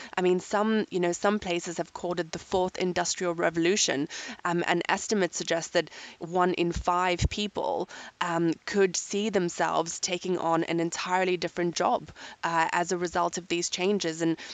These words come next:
in some ways, that's, you know, that's something we can be very optimistic about, because progress generally for society and, and for humanity has been a good thing.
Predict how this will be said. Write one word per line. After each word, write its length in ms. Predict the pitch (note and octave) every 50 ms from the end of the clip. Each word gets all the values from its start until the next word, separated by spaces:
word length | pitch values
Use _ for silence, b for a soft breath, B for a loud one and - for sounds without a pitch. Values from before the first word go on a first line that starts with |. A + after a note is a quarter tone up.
| B B
in 140 | - A3 G#3
some 240 | - - B3+ B3+ B3+
ways, 240 | B3+ B3 A#3+ G#3+ -
that's, 380 | - G#3+ G#3+ - - - B B B B B B -
you 80 | A3
know, 100 | G3+ G3
that's 260 | F#3+ G3 A3+ A3+ - -
something 340 | B3 A3+ A3 - A#3 A3
we 100 | G#3 G#3
can 160 | G3+ - G#3+ G#3+
be 120 | G#3+ G#3
very 400 | G3 - G3+ G#3 G#3 G#3 G#3 G3 - -
optimistic 560 | G3+ - - - C#4 F4+ F#4+ - - A#3 -
about, 160 | F#3+ - D#3+ D3+ C#3+ E3 - _
because 400 | - F3 - - F3+ F3+ F3 E3+ B B B B B -
progress 720 | - - A3 A#3+ B3 - G3+ E3+ E3 E3 E3 - - - B B B B -
generally 580 | E3 - G3+ A3+ A3+ A3 G3 F3 E3 D#3+ D#3+ E3
for 220 | - - E3+ E3+
society 600 | - - E3 - F#3 F3 F#3+ G3+ G#3 - - E3+
and, 140 | D#3+ D#3+ D3+ -
and 140 | - E3+ E3
for 140 | - F3+ F3+
humanity 540 | F3 F#3 F3+ F3+ F#3+ A3 B3 A3+ - - D#3+
has 160 | E3+ F3 F3
been 140 | - F#3+ G3
a 60 | F#3
good 160 | - - - _
thing. 240 | - F3 D#3+ D#3+